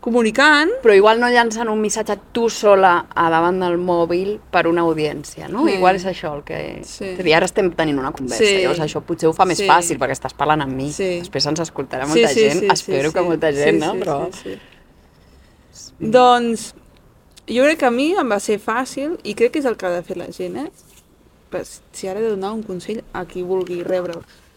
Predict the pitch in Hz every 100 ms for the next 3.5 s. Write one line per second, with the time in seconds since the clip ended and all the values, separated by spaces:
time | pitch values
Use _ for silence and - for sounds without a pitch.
0 | _ - - - _ _ _ - 233 214
1 | 202 196 190 185 180 180 196 196 202 240
2 | 269 262 240 214 202 185 - 208 196 190
3 | 196 202 269 330 -